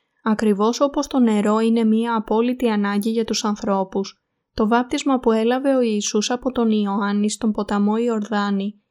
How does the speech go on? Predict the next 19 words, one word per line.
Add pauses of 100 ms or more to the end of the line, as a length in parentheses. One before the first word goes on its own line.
(100)
είναι
εξίσου
αναπόφευκτο. (1000)
Αν
ο
Ιησούς
δεν
είχε
έρθει
σε
αυτόν
τον
κόσμο (180)
για
να
βαπτιστεί
από
τον
Ιωάννη,